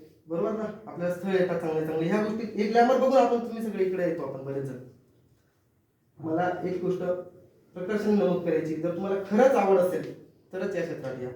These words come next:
कौटुंबिक परिस्थिती जर व्यवस्थित असेल तुमची, जे तुम्हाला दोन पाच वर्ष पैसे देऊ शकतात,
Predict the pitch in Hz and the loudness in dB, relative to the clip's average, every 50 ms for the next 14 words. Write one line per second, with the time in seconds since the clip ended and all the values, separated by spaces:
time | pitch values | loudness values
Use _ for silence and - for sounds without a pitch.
0 | - - - - _ _ _ _ _ _ _ _ _ _ _ _ _ _ _ 185 | -14 -18 -20 -20 _ _ _ _ _ _ _ _ _ _ _ _ _ _ _ 0
1 | 196 202 240 233 214 - 214 - - 220 233 240 220 214 - - - 214 208 196 | 0 2 4 4 2 2 0 0 0 0 0 0 0 0 -4 -2 0 0 0 2
2 | 202 202 202 208 202 - - - 180 - 214 196 180 170 165 160 165 170 160 160 | 2 2 2 2 0 0 -4 -6 -4 -2 -2 -2 0 -2 -2 -4 -4 -8 -8 -8
3 | 160 160 156 165 160 160 156 151 151 151 151 160 156 156 151 143 - - - 143 | -6 -6 -4 -4 -4 -4 -4 -4 -6 -6 -4 -6 -6 -6 -6 -8 -8 -8 -8 -8
4 | 139 143 160 143 151 175 170 170 156 - - - | -8 -8 -6 -4 -4 -4 -4 -4 -6 -8 -8 -10